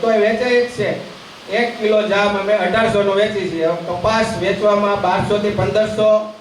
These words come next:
રૂપિયા ભાવ લેવા માટે તમારે બે વર્ષ, એક વર્ષ તમારે સાચવવો પડે. આ પ્રોબ્લેમ ખેડૂતની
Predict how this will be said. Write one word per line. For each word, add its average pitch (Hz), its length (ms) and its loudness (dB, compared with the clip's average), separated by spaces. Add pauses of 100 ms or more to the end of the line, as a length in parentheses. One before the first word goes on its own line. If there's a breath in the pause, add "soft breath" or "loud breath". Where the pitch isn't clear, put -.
(220)
રૂપિયા 196 300 -4
ભાવ 196 300 2
લેવા 208 280 4
માટે 208 320 -4
તમારે 208 420 -4
બે 196 240 -2
વર્ષ, 202 380 2
એક 196 200 -2
વર્ષ 196 180 0 (120)
તમારે 185 240 -2
સાચવવો 185 400 2
પડે. 131 260 -2 (680)
આ 208 260 0
પ્રોબ્લેમ 185 340 0
ખેડૂતની 175 480 -2